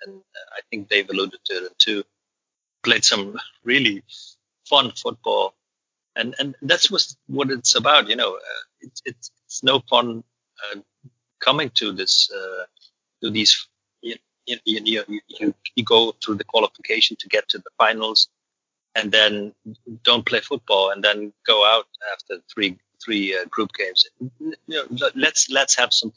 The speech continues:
fun, I, I'd, I'd say, and, and North Macedonia certainly were doing that, and, uh, it would be fun if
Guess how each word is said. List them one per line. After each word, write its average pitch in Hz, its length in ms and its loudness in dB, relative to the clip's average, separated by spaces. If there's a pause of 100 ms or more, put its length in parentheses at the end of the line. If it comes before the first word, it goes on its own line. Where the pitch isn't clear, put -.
fun, 131 260 0
I, 92 100 -4 (220)
I'd, 92 100 -10 (200)
I'd 98 140 -6
say, 95 340 0 (100)
and, 101 160 -12
and 110 140 -2
North 117 200 -6
Macedonia 110 640 0 (480)
certainly 113 360 2
were 101 100 -4
doing 104 300 2
that, 90 280 0
and, 90 120 -8
uh, - 720 -16 (520)
it 110 100 -6
would 135 120 -2
be 123 80 4
fun 107 300 2
if 92 60 0